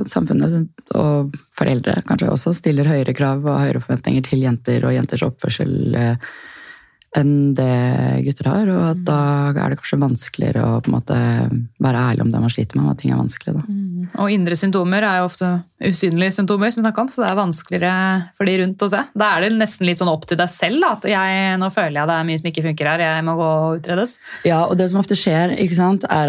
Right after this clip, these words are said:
Speaker 1: at, eh, man går liksom, man klarer seg. Man klarer seg i barneskolen, man klarer seg i ungdomsskolen, man klarer seg i videregående, og så er det ofte sånn når folk skal i jobb, og så er det s-,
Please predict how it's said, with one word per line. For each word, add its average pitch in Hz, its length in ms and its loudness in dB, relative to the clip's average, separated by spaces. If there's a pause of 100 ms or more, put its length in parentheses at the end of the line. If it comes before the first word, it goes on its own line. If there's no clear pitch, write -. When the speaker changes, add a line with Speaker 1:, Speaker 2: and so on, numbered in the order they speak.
Speaker 1:
at, 151 160 -4
eh, 156 480 2
man 165 160 2
går 139 240 2
liksom, 139 300 2
man 156 100 4
klarer 139 320 0
seg. 123 160 0 (420)
Man 170 140 4
klarer 143 240 2
seg 127 160 0
i 139 80 2
barneskolen, - 400 0
man - 80 2
klarer 147 240 0
seg - 120 -4
i 135 40 4
ungdomsskolen, - 400 0
man 151 80 2
klarer 135 240 0
seg - 100 -2
i 135 60 2
videregående, - 540 0
og 160 40 2
så 156 240 0
er 147 140 0
det - 80 -2
ofte - 260 -6
sånn 127 220 0
når 127 80 0
folk 127 400 -4 (960)
skal - 300 0
i 135 80 4
jobb, 160 380 0 (560)
og 139 60 2
så 131 220 0 (160)
er 120 60 2
det 120 120 0
s-, - 160 -6